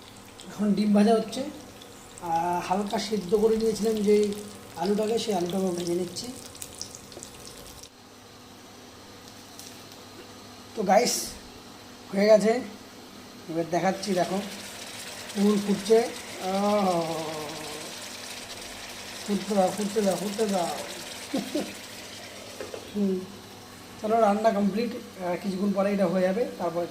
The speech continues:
খেতে বসবো। চলো, এটা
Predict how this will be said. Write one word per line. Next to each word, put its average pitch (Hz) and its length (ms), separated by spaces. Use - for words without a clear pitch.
খেতে 160 240
বসবো। 131 260
চলো, 156 180
এটা 170 160